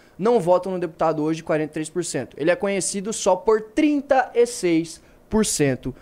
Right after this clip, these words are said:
do eleitorado. Galera, seguinte, antes de eu voltar a falar e fazer a análise sobre isso, pode deixar na tela aí a pesquisa. Eu preciso que vocês deem o like,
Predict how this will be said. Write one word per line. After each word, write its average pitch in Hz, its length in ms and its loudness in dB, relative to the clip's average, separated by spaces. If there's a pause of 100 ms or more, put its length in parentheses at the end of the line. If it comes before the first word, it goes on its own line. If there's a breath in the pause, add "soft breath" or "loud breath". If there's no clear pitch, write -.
(160 soft breath)
do 214 240 4
eleitorado. 185 640 4
Galera, 208 420 2 (160 soft breath)
seguinte, 165 560 -4
antes 247 320 0
de 185 80 2
eu 185 80 6
voltar 165 440 2
a 131 40 -2
falar 147 560 2 (720)
e 160 80 -4
fazer 160 400 -2
a 165 120 4
análise 123 340 -4
sobre 143 300 -6
isso, 185 320 -6 (200 soft breath)
pode 262 180 2
deixar 262 280 0
na 226 80 2
tela 202 300 2
aí 196 60 4
a 196 60 2
pesquisa. 156 540 -2 (320 soft breath)
Eu 233 80 2
preciso 220 440 -2
que 233 80 -4
vocês 220 360 0
deem 170 240 0
o 214 60 2
like, 139 420 -2